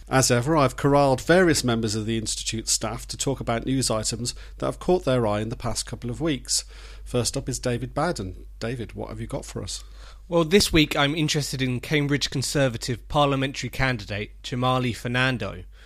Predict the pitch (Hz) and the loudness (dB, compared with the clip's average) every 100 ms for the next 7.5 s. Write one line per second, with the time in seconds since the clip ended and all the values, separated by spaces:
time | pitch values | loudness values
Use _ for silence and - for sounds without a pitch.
0 | - - - 139 180 185 - - - 190 | -20 -20 0 2 6 6 6 -2 4 8
1 | 175 - 127 117 147 139 127 127 123 - | 8 6 2 -2 0 2 4 2 0 -4
2 | - 151 139 139 123 135 113 98 98 - | 0 4 4 4 4 4 4 -2 -10 -16
3 | - - - 127 147 143 151 160 175 160 | -20 -10 0 0 2 2 4 2 0 -2
4 | 131 131 156 160 - 151 143 147 131 123 | -2 -2 2 2 4 2 6 4 4 0
5 | 104 120 104 117 120 110 - 160 - 127 | 0 -4 -4 -6 -6 -4 0 0 0 -2
6 | 117 117 113 - 123 113 135 135 - - | 2 2 2 -2 -4 -4 -2 -2 -2 -4
7 | 104 92 92 - | -4 -4 -12 -14